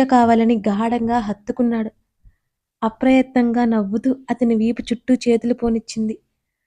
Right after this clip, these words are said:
అతని చూపిస్తున్న ప్రేమకి ఎందుకో ఏ విషయం కూడా అనుమానంగా అనిపించడం లేదు ఆమెకి. ఆ క్షణంలో ఆమెకున్న వేరే ఆలోచనలు ఎగిరిపోయాయి.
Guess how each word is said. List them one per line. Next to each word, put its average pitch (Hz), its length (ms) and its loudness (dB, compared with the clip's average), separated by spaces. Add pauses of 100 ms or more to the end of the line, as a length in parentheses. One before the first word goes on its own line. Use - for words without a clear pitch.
(240)
అతని 240 260 2
చూపిస్తున్న 247 600 0
ప్రేమకి 240 500 0 (140)
ఎందుకో 254 400 2 (120)
ఏ 233 140 2
విషయం 240 340 0
కూడా 240 260 0
అనుమానంగా 233 560 0
అనిపించడం 233 560 -2
లేదు 226 220 -2
ఆమెకి. 226 400 -4 (1600)
ఆ 269 140 4
క్షణంలో 277 540 4 (180)
ఆమెకున్న 233 480 2
వేరే 240 300 4
ఆలోచనలు 233 600 2
ఎగిరిపోయాయి. 233 760 2